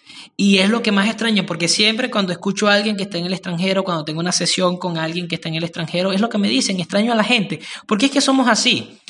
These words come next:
Y tanto es así que en la ciudad donde nos conocimos, Anaco, o sea, nosotros no tenemos nada aquí. O sea, a mí siempre las, las personas cuando venían de la iglesia, algún retiro,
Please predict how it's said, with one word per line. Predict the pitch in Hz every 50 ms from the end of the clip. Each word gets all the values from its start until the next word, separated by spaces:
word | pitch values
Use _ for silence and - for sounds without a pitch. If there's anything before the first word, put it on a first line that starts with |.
| - - - -
Y | - 247 202
tanto | - 247 240 - 370 330
es | 311
así | - - - - 262 247 254
que | 240 220 - -
en | 190 190 196 190
la | 185 170
ciudad | - - 196 180 175
donde | 175 185 208 247
nos | 254 247
conocimos, | 226 190 170 - 202 180 165 156
Anaco, | 165 165 175 202 202 196 202 151
o | 123
sea, | - 185 175
nosotros | 143 131 - - 143 - 220 302
no | 311 233
tenemos | - - 131 131 127 127 -
nada | 131 143 170 151 120
aquí. | 120 - - 123
O | 127 - - - - - - - -
sea, | - 185 170 165 165
a | 165
mí | 170 180 196 226 262 285 - - 190 202 202 190
siempre | 175 - - 208 196 190 202 247
las, | 254 269 254 220 208
las | 190 -
personas | - 185 175 - 185 196 202
cuando | 247 247 226
venían | 208 190 185 180 196
de | 214 214
la | 208
iglesia, | 185 165 165 175 185 190 190 - 165
algún | 156 170 170 170
retiro, | 190 196 196 - 220 214 208 208 220 214 214